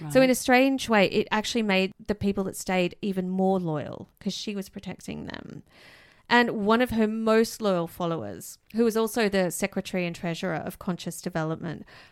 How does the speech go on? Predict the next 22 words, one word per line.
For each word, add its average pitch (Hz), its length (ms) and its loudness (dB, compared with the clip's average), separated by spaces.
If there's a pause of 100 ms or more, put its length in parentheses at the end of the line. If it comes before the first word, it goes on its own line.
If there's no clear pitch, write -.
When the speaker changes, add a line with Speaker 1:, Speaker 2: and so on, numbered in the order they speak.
Speaker 1:
was 220 160 2
a 226 40 0
woman 214 300 0
called 196 260 -4
Sandy 190 500 0
Cleaver. 156 580 -8 (180)
Now, 214 340 -2
Speaker 2:
She 175 40 -18
Speaker 1:
she - 240 -6
Speaker 2:
related? 208 560 -6 (240)
Speaker 1:
Yeah. 208 280 0
Speaker 2:
Devereaux. 156 480 -6
Speaker 1:
Yes, 190 560 -2
Speaker 2:
Right. 151 140 -6
Speaker 1:
Devereaux's 190 380 6
mother. 170 400 -2 (260)
Sandy 285 320 6
was 262 160 -2 (340)
reportedly 208 640 0
a 170 60 4
shy 185 540 4
person. 170 600 -6